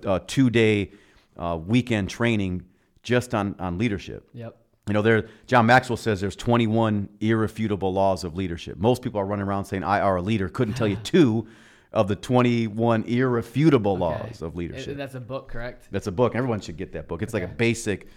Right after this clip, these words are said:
Speaker 1: fundamental, uh, foundation piece for, for becoming a leader.
Speaker 2: For sure. And s-, so wh-, what would you say to someone that is,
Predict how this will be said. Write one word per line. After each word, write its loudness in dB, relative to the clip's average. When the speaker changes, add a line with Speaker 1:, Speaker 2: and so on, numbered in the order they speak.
Speaker 1:
fundamental, -4
uh, -8
foundation -2
piece -6
for, -10
for -10
becoming -4
a -6
leader. -10
Speaker 2:
For -20
sure. -14
And -16
s-, -20
so -12
wh-, -12
what -8
would -8
you -8
say -8
to -10
someone -8
that -12
is, -14